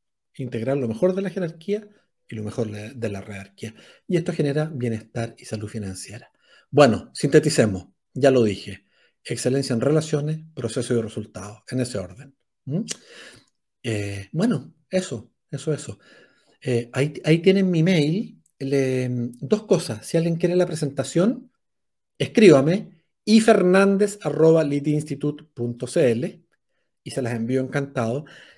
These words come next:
Y un poquito más abajo está mi página web, ignacio fernandez punto c l. Y si se van a la sección de libros, tienen gratuitamente, yo he escrito cinco libros,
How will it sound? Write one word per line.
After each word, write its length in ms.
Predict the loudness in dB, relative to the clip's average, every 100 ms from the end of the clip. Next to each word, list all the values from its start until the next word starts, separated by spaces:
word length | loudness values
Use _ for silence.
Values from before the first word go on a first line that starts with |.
| _ -2
Y 120 | -2
un 80 | 0
poquito 280 | -4 0
más 220 | 2 4 2
abajo 300 | 2 -2 -8
está 180 | -6
mi 140 | -6 -4
página 420 | -4 -4 -4 -2
web, 360 | 2 2 2 -6
ignacio 320 | -8 -8 -6
fernandez 380 | -4 -2 -2 -2
punto 260 | -6 -6 -4
c 260 | -2 0
l. 240 | -2 -6 -14 _ -20 _ _
Y 100 | -10
si 100 | -8
se 160 | -2 2
van 300 | 2 2 0
a 200 | -2 -2
la 140 | -2
sección 380 | -4 -6 -4 -4
de 100 | -2
libros, 640 | 0 0 0 0 -4 -8 _ _ _ _ _
tienen 540 | 2 2 2 -4 -6
gratuitamente, 960 | -4 -4 -2 -2 0 0 0 -2 -6 -10
yo 100 | -10
he 40 |
escrito 680 | -8 -8 -4 -2 -2 -4 _ _
cinco 380 | -12 -8 -6 -4
libros, 420 | -6 -8 -8 -10